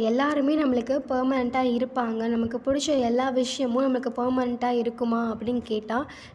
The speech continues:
கிடையவே கிடையாது. நம்ம மத்தவங்களுக்காக மாறுறதை விட நமக்காக மாறணும். மத்தவங்களுக்காக யோசிக்கிறத விட நமக்காக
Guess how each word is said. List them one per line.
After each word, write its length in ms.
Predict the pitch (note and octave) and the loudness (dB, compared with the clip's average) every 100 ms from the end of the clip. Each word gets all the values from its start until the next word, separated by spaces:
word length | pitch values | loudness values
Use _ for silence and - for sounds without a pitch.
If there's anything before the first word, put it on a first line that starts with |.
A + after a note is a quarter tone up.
| - C4 | -6 0
கிடையவே 580 | B3 C4 C4 B3 B3+ - | 2 4 4 2 0 -4
கிடையாது. 480 | A3+ A#3 A#3+ A3+ A3+ - - - | -2 0 0 0 -4 -6 -16 -6
நம்ம 320 | C4 B3 B3 D4+ A#3+ | -2 0 0 0 -2
மத்தவங்களுக்காக 840 | - E4 E4 D#4 C4+ C4+ B3 D4 B3+ A3+ | -2 0 2 4 2 2 0 0 0 0
மாறுறதை 480 | A#3 B3+ C4 A#3+ | 0 0 0 0
விட 180 | G#3+ G#3 C4+ A#3 | 0 2 0 0
நமக்காக 600 | G#3+ A3+ B3+ C4 A#3 B3 B3+ A3+ | -2 -2 -2 -2 -2 0 0 -2
மாறணும். 460 | G#3+ G#3+ G#3+ A3 G#3 - - - - | -2 -4 -4 -6 -10 -20 -20 -16 -4
மத்தவங்களுக்காக 720 | A#3+ A#3+ D#4+ D#4 D4 C4 C4 C4+ B3 | -4 0 2 2 2 2 2 2 2
யோசிக்கிறத 500 | C4 C#4+ B3+ A#3 A3 | 2 0 -2 -2 -2
விட 140 | G#3+ B3 | 0 0
நமக்காக 720 | C4+ A#3 A#3 C#4 D4 B3+ D4+ | 0 0 -2 -2 -2 -2 -2